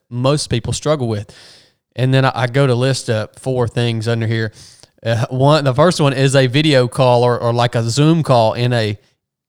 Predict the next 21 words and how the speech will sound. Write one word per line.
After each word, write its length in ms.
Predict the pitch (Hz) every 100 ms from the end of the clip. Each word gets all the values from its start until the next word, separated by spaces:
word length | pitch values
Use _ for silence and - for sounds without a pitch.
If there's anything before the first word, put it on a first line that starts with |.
| _
cold, 460 | - 151 139 135 123
empty 420 | 120 131 - 123 107
room. 400 | 107 104 98 101 _ _ _ _ _
Second 420 | - 165 170 139
one 140 | 123
is 220 | 120 117 113
my 160 | 113
weapons, 760 | 113 131 147 - 107 104 - -
uh, 340 | - 120 71
moved 600 | 123 131 156 139 110 98
or 180 | 113 113 -
unorganized. 680 | 123 117 120 117 104 101
My 120 | 113 107
weapons 460 | 120 127 120 113
are 60 | 110
my 140 | 101
gear. 440 | 104 120 120 110 98
If 100 | -
they're 160 | 104
move 460 | 107 117 120 120 104
or 160 | 101